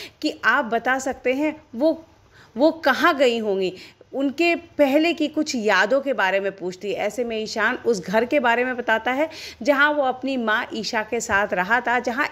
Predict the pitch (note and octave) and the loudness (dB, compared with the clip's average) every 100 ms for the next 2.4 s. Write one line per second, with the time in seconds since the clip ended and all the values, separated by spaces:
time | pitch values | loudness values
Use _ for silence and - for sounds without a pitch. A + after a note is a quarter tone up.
0 | - C#4+ E4+ - C#4 G3+ A3 G3+ G3+ F#3+ | 0 0 0 2 2 2 -2 -2 -2 2
1 | B3+ - F3+ F3+ A3+ A#3 G3 F#3 G3+ - | 0 2 -2 0 -2 -2 -2 -2 -4 -2
2 | E3+ E3+ E3 D#3 | -2 0 0 -2